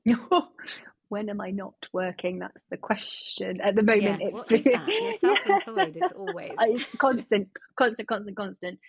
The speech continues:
Speaker 1: Okay, when I'm not working, now that's a good question. Um, I would definitely describe myself as a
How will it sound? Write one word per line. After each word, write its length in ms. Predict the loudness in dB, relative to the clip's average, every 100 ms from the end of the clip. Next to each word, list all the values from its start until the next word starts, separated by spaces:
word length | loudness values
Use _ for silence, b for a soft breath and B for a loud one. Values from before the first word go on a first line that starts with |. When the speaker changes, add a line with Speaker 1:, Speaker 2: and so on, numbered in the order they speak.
| B B B
Speaker 1:
Okay, 140 | 2 2
when 120 | 2
I'm 160 | 2
not 200 | 2 2
working, 300 | -2 -6 -8
now 80 | -8
that's 160 | -8 -8
a 40 |
good 160 | -10 -8
question. 520 | -10 -12 -14 -14 -16 -8
Um, 460 | -6 -4 -6 -8 -8 _ -20 -20 _ -6
I 80 | -4
would 240 | -6 -2
definitely 400 | -4 -2 -6 -4
describe 360 | -8 -4 -4 -4
myself 400 | -6 -4 -6 -6
as 80 | -10 -6
a 400 | -4 -6 -10